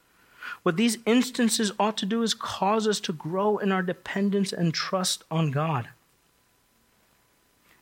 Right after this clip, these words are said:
Jesus is too wise a physician to make a mistake. He, there's no mistakes. He's not making any mistakes with your life. Your life is in the palm of his hand. What does he say in John chapter ten?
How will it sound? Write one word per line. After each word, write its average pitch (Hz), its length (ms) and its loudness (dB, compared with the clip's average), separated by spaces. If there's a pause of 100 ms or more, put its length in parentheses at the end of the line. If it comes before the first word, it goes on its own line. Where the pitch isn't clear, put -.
(100)
Jesus 214 500 0
is 151 200 -2
too 208 240 -2
wise 175 540 0
a 160 100 -2
physician 160 640 -2
to - 160 -10
make 143 340 -4
a 143 60 -4
mistake. - 560 -4 (1400)
He, 160 220 -2
there's 160 440 -2
no 208 80 -2
mistakes. 202 480 -4 (840)
He's - 140 -12
not 208 120 0
making 208 320 0
any 208 200 2
mistakes 196 420 -2
with 185 140 -4
your 165 100 2
life. 143 300 -2 (360)
Your 170 120 0
life 196 220 2
is 175 120 0
in 180 80 2
the 160 60 0
palm 185 280 2
of 190 60 -2
his 180 140 0
hand. 165 320 0
What 170 120 0
does 190 120 0
he 196 100 0
say 175 240 2
in 175 120 2
John 170 180 2
chapter 180 280 -2
ten? 165 220 -2